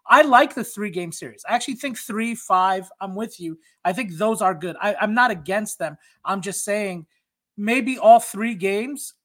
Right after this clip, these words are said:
are at home, right? To the, to the division winner, right? Because that, the, instead of giving that third game on the road. And I, I forget what the rules are around, but I'm just, like, something has to be done to incentivize the better teams to be, to continue to be better, or else, like,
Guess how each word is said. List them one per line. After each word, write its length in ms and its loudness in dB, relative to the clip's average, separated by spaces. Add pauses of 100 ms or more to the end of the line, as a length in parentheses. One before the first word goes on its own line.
(140)
are 160 2
at 140 -2
home, 320 -8 (120)
right? 260 -4
To 100 -6
the, 220 -4
to 120 -6
the 120 -8
division 480 -8
winner, 240 -14
right? 200 0
Because 280 -8
that, 200 -8
the, 220 -6
instead 380 -6
of 100 -6
giving 220 -6
that 180 -4
third 220 -10
game 180 -12 (320)
on 160 2
the 100 -6
road. 300 -10
And 160 -6
I, 240 0
I 120 -2
forget 300 -4
what 160 -6
the 60 -8
rules 300 -8
are 120 -4
around, 180 -10
but 100 -2
I'm 100 2
just, 300 -8 (320)
like, 240 -2 (120)
something 580 2
has 280 -2
to 80 -10
be 160 -8
done 300 -4
to 120 -8
incentivize 760 -4
the 80 -14
better 280 -2
teams 460 -8
to 80 -8
be, 360 -10
to 100 -18
continue 340 -6
to 80 -4
be 300 -8
better, 480 2 (280)
or 140 4
else, 180 4
like, 220 -4